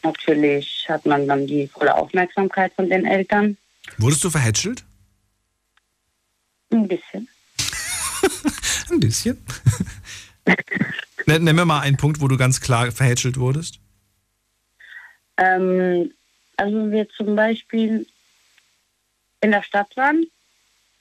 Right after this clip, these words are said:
Speaker 1: und wenn ich mal gesagt hab, „Ja, Mama, was hältst du von den Oberteil?“ oder „Papa, was hältst du von den Oberteil?“ Ja,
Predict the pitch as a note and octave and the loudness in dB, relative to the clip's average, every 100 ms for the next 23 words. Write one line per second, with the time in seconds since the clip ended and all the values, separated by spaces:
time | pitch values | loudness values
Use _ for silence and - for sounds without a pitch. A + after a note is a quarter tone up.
0 | _ _ G#3 G#3 G3 G3 F#3 F#3+ F#3 - | _ _ -4 -2 -4 -8 -12 -12 -12 -8
1 | F3+ F3 E3+ F3 - F#3 F3 _ _ _ | -4 -2 -2 -6 -4 -2 -2 _ _ _
2 | F#3+ F#3 F3 - _ _ _ _ _ F#3 | 0 2 0 -4 _ _ _ _ _ -2
3 | F#3+ F#3 F3 E3 E3 F#3+ - - F#3 F3 | 0 0 0 -2 -6 -6 -10 -6 -2 0
4 | - E3+ F3 - D#3 D#3 - D3+ - F3 | 0 0 -2 0 0 0 0 -4 -2 -2
5 | E3 E3 - F3 - E3+ F3+ E3+ - D#3+ | -2 -2 0 -2 -2 -2 2 2 2 0
6 | D#3+ D#3 D#3 D3+ D3 - - - - _ | 0 -2 -2 -4 -4 -20 -20 -20 -20 _
7 | _ _ _ _ _ _ _ E4+ B3+ | _ _ _ _ _ _ _ -2 -2